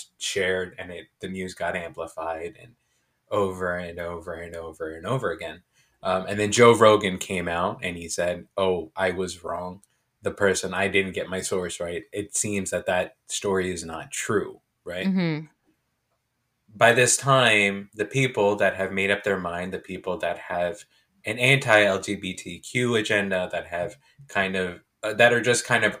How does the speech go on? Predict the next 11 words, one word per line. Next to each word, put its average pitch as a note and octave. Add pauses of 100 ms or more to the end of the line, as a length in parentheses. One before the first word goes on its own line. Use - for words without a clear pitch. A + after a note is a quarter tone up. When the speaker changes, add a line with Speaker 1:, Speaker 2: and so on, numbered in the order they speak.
Speaker 1:
over A2 (100)
compassion A#2+
for C3+
some D3
reason, D#3+ (280)
that G#2
Speaker 2:
Mm-hmm. G2+
Speaker 1:
want A2+
to, G#2
you G#2
know, F#2+